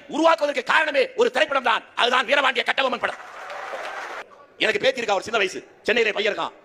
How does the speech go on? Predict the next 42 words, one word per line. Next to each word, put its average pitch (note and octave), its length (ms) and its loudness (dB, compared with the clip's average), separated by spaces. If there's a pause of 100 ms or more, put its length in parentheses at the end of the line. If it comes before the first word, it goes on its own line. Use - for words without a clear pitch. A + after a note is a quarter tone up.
(100)
அவ F3+ 160 4
செகண்ட் A#3 320 -2
கிளாஸ் A#3 120 2
தான் A3 140 0
படிக்கிறா. F3+ 220 2 (360)
இருபது G#3+ 220 4
நாளைக்கு A#3 200 0
முன்னால G#3+ 160 2
போற A3 140 2
போது F#3+ 420 0
திடீர்னு A#3 280 2
வந்து, G3 140 2 (180)
"தாத்தா, A3+ 300 2
தாத்தான்னு" G#3+ 320 0
கட்டி G3+ 180 -4
பிடிச்சோட, G3 200 0
"ஆகா, F3+ 260 4
பாசத்தோடு G#3+ 420 0
புள்ள G3+ 140 0
பிடிக்குன்னு F#3+ 260 0
நினைச்சேன்." E3+ 220 -2 (360)
"தாத்தா, A#3 280 2
நீ A3 80 0
அரசியல் A#3+ 340 0
தலைவர்ல?" A3+ 360 4 (280)
"ஆமாமா." E3 460 0 (400)
"அப்ப F#3+ 160 2
எல்லாரையும் C#4+ 300 4
உனக்கு A#3+ 160 -2
தெரியும்ல?" A#3+ 260 2 (340)
"தெரியுமா." E3+ 380 0 (600)
"அப்ப F3+ 480 2
என்ன F#3+ 180 -4
நீ F3 100 -2 (200)
விஜய் F#3+ 220 2
கிட்ட A3+ 160 -4
கூட்டு G#3+ 160 -2
போ F#3 60 2
தாத்தா." C3 240 -2 (1120)
எனக்கு B3+ 220 2
ஒன்றும் D4+ 200 -2
புரியல. C#4 320 2